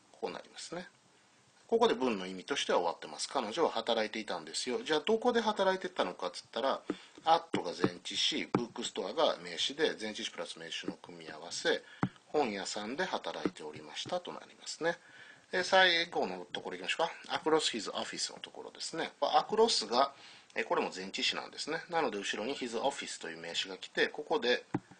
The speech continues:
組み合わせが成立していると。じゃあ、彼の職場の向かいでか向かいのかが、えー、分かれ道ですね。こういうところをうやむやにしてほしくはないですね。じゃあ、仮にですが、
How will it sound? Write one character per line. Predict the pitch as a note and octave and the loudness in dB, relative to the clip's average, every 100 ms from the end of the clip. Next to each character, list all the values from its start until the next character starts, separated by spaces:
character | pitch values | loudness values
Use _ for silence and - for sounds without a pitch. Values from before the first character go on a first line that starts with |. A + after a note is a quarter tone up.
| - - | -2 -2
組 | - G2+ | -8 -4
み | |
合 | E2+ | -4
わ | E2 | 0
せ | D#3+ | 2
が | E3+ | 2
成 | - | 0
立 | D#2 D2+ - | -6 -8 -6
し | |
て | - | -6
い | - | -8
る | - - | -16 -4
と。 | - - - - - _ - - - - _ _ - _ - | -4 -4 -20 -20 -20 _ -8 -8 -20 -20 _ _ -20 _ -8
じ | - | 6
ゃ | G3 C#3+ F#3 | 10 10 10
あ、 | A#3 - | 6 6
彼 | A#3+ A#3 F#3 | 10 12 10
の | C#3 E3 C3 | 8 6 6
職 | - D3 D3 E3 D#3+ | 6 6 4 -4 6
場 | D#3+ E3 | 8 8
の | F#3+ C#3+ D#2 - - | 8 4 2 -8 -4
向 | F#3+ A#3+ | 0 0
か | A#3 - G3+ D#3+ | 0 8 12 12
い | C3 G2+ F#2+ - | 10 4 -6 4
で | C3+ D3+ | 8 8
か | - G2 | 6 -2
向 | B2 F3 | 0 0
か | - E3 A#2 | 6 8 8
い | F#2+ | 4
の | G2 A#2 D3 C#3+ | 2 6 8 6
か | - F#2 | 2 -2
が、 | E2+ F2 - | 2 2 2
え | F2 E2 D#2 | -2 -4 -4
ー、 | - - - | -6 -6 -4
分 | G#2 | -2
か | G#2+ | -2
れ | F2+ | -4
道 | D#2+ - | -8 -10
で | |
す | - D3+ | -4 0
ね。 | E3 - - - | 0 0 -18 -4
こ | - | 6
う | A3 | 6
い | |
う | |
と | F#3+ | 6
こ | F#3 | 6
ろ | F3+ E3+ | 8 8
を | D#3+ | 6
う | G#2+ | 2
や | G2 | 0
む | G2 | -2
や | F#2+ | -6
に | F#2+ | -4
し | - - | -4 -6
て | - F#2+ | -6 -4
ほ | F#2 | -2
し | - | -2
く | - D#3+ | 2 4
は | G2 | 4
な | D#2+ | 2
い | C#2+ | -6
で | B1+ | -6
す | - | -4
ね。 | C3+ F2+ - - - - _ - - | -2 -4 -8 -20 -20 -20 _ -6 2
じ | |
ゃ | G3+ | 4
あ、 | |
仮 | - C4 C4 | 8 8 6
に | B3+ | 2
で | A#2+ | 0
す | - | 0
が、 | A2 G2 D2+ | 2 2 2